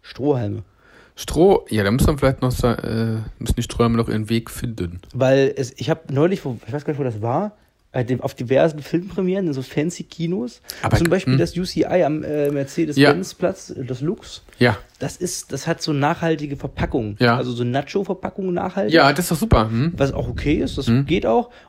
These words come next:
Speaker 1: Und dann hat's aber, äh, nachhaltige Strohhalme. Und die sind aus Papier, so P-, P-, Pappe,
Speaker 2: Ja,
Speaker 1: so
Speaker 2: n-,
Speaker 1: Hartpappe.
Speaker 2: pa-, passt nicht immer alles so
Speaker 1: Und,
Speaker 2: gut, ne?
Speaker 1: und da trinkst du ungefähr
Speaker 2: Hm.
Speaker 1: die Hälfte des Films und irgendwann hast du einen, äh,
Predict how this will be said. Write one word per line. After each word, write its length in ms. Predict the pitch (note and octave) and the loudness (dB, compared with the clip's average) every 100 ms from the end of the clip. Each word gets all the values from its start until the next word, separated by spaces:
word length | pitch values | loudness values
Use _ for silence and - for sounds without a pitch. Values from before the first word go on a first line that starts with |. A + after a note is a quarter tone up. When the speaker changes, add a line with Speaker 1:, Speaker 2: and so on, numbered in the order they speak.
| - | -4
Speaker 1:
Und 60 | D3 | -2
dann 100 | D#3+ | -2
hat's 180 | - | -4
aber, 480 | - E3+ F3+ E3+ - | -4 0 2 2 0
äh, 280 | E3 D#3 D3 | 0 2 2
nachhaltige 540 | C3+ D#3+ F3 E3+ D3+ | 2 0 2 0 -2
Strohhalme. 560 | C3+ - F3+ B2+ A2+ A2 - - | -10 -4 -2 0 -2 -4 -10 -6
Und 120 | C#3+ | -2
die 40 | A#2+ | 0
sind 140 | D3 | 0
aus 60 | - | 0
Papier, 600 | - A#2+ - C#3 A#2 F#2 - - | -2 -4 -6 -4 -4 -4 -12 -10
so 120 | C3+ | -8
P-, 220 | - - - | -8 -12 -10
P-, 80 | C3+ | -8
Pappe, 420 | - D3 B2 G2+ - | -6 -4 -2 -4 0
Speaker 2:
Ja, 340 | B2+ C#3 C#3 C#3 | 4 6 6 4
Speaker 1:
so 60 | C3+ | 2
Speaker 2:
n-, 240 | C#3 C#3+ | -2 0
Speaker 1:
Hartpappe. 600 | E3 F#3 - D3 - A2 | 4 4 4 0 2 2
Speaker 2:
pa-, 100 | A2+ | 4
passt 160 | - - | 2 -2
nicht 120 | B2 | -2
immer 140 | A#2 G2 | 0 2
alles 260 | G#2+ F#2+ | 0 -2
so 80 | - | 0
Speaker 1:
Und, 140 | F3+ | 2
Speaker 2:
gut, 80 | G2+ | 4
ne? 120 | A2 B2 | 4 2
Speaker 1:
und 160 | B2 | 4
da 60 | E3+ | 2
trinkst 380 | - F#3+ A3 - | 2 2 2 2
du 120 | D#3+ D#3 | 2 2
ungefähr 600 | D3+ D3+ D#3+ D#3 D#3 D#3 | 2 2 4 6 6 4
Speaker 2:
Hm. 80 | |
Speaker 1:
die 100 | D#3+ | 4
Hälfte 300 | D3+ F3+ - | 4 2 0
des 100 | D3 | -12
Films 340 | - E3 D#3+ E3 | 2 4 4 2
und 100 | D3 | 0
irgendwann 320 | F3 E3+ D3+ | 2 2 2
hast 180 | D3+ - | 0 0
du 200 | D#3 D3 | 2 2
einen, 440 | - C#3+ C#3+ C#3+ | 0 0 0 -4
äh, 320 | - - - | -8 -10 -10